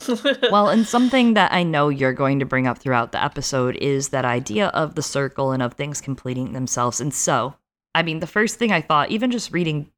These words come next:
Speaker 2: this chapter and then especially the next chapter, there's something off about Cold Hands, besides the whole undead
Speaker 1: There's
Speaker 2: kind of
Speaker 1: something
Speaker 2: thing.
Speaker 1: about
Speaker 2: Like,
Speaker 1: Cold
Speaker 2: that's
Speaker 1: Hands.
Speaker 2: off, obviously.
Speaker 1: <laughs>
Speaker 2: There's something about Cold Hands. But there's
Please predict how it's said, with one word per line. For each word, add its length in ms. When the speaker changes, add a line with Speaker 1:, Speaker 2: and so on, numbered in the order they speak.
Speaker 2:
this 380
chapter 460
and 120
then 100
especially 760
the 100
next 320
chapter, 560
there's 280
something 400
off 300
about 280
Cold 220
Hands, 420
besides 400
the 100
whole 180
undead 460
Speaker 1:
There's 160
Speaker 2:
kind 180
of 80
Speaker 1:
something 20
Speaker 2:
thing. 80
Speaker 1:
about 40
Speaker 2:
Like, 100
Speaker 1:
Cold 100
Speaker 2:
that's 180
Speaker 1:
Hands. 80
Speaker 2:
off, 260
obviously. 460
Speaker 1:
<laughs> 280
Speaker 2:
There's 140
something 340
about 220
Cold 180
Hands. 340
But 300
there's 240